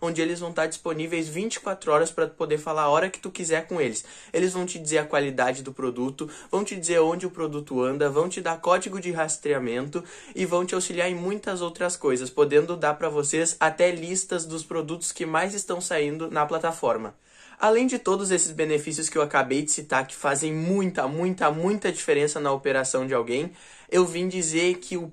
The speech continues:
preço deles é o maior diferencial. E eu sei que tu gostou muito de saber disso, porque eu também gostei quando eu ouvi e eu não acreditei.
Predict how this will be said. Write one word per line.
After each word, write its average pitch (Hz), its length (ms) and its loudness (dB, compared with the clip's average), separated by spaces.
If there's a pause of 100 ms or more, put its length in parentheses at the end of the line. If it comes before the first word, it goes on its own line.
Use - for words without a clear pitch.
preço 185 400 6
deles 165 400 -2
é 156 80 4
o 160 80 2
maior 151 400 6
diferencial. 143 760 2
E 120 60 2
eu 139 100 6
sei 165 260 2
que 160 100 -8
tu 165 100 -6
gostou 160 340 0
muito 165 360 -4
de 143 80 -10
saber 127 260 -2
disso, 131 300 -2
porque 147 360 -2
eu 185 220 4
também 156 300 2
gostei 147 320 2
quando 143 200 -2
eu 131 100 0
ouvi 127 340 -2
e 151 80 -2
eu 147 120 6
não 147 220 2
acreditei. 156 640 -4